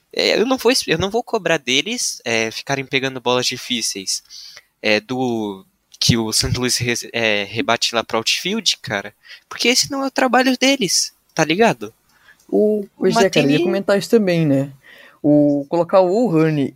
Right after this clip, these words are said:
Speaker 2: e o Dozier é muita sacanagem, né, cara? Principalmente o Dozier, porque o Dozier não tem capacidade, cara. O Dozier não é um outfielder.
Speaker 1: Não tem, cara. Não tem condição.
Speaker 2: O O'Hearn até vai, mas ele também não tá na zona de conforto dele. Ele joga muito melhor no infield.
Speaker 1: Exato. Ou de próprio rebatedor designado, nesse caso, não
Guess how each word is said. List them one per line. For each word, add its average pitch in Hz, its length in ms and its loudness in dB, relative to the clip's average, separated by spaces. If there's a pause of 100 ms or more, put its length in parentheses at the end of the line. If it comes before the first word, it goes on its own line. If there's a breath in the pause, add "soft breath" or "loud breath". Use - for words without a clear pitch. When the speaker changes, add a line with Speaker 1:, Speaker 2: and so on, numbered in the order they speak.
Speaker 2:
e 185 160 4
o 240 80 6
Dozier 160 500 4
é 185 60 4
muita 180 260 -2
sacanagem, 139 580 2
né, 131 120 0
cara? 135 160 -2
Principalmente 240 480 2
o 233 40 4
Dozier, 170 380 4
porque - 160 -2
o 196 60 0
Dozier 214 280 2
não 269 140 4
tem 254 240 0
capacidade, 139 800 -6
cara. 131 240 -8
O 135 40 -4
Dozier 202 380 4
não 240 240 6
é 233 80 8
um 233 80 6
outfielder. 139 560 0 (100)
Speaker 1:
Não 127 300 -2
tem, 160 400 -2
cara. 110 400 -4
Não 131 160 -4
tem 151 260 0
condição. 185 720 -2 (140)
Speaker 2:
O 247 160 2
O'Hearn 208 560 4
até 170 300 2
vai, 175 240 4
mas 208 280 0 (240)
ele 175 200 2
também 208 260 4
não 247 140 2
tá 226 100 0
na 226 100 2
zona 226 160 0
de 220 80 -6
conforto 226 360 -2
dele. 214 220 2
Ele 165 120 2
joga 185 220 4
muito 226 360 2
melhor 180 280 4
no 196 80 -2
infield. 226 560 -2
Speaker 1:
Exato. 165 520 0
Ou 139 140 -4
de - 160 -4
próprio 170 480 0
rebatedor 151 560 -2
designado, 143 640 -6
nesse 117 220 -8
caso, 127 300 -2
não 135 160 -10